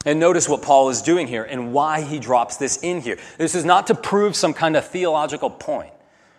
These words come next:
right? It's to encourage Timothy and to bolster his faith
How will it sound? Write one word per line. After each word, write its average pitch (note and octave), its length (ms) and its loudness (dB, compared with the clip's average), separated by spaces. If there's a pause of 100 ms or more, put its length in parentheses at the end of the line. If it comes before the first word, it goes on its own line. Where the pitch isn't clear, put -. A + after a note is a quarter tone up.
(220)
right? A#2 220 2
It's B2+ 200 -4
to E3 220 -4
encourage D#3+ 680 -10
Timothy G2 500 -16 (520)
and C#3 140 -6
to D#3 100 0
bolster D3 560 -2
his A#2+ 200 -4
faith B2+ 500 -6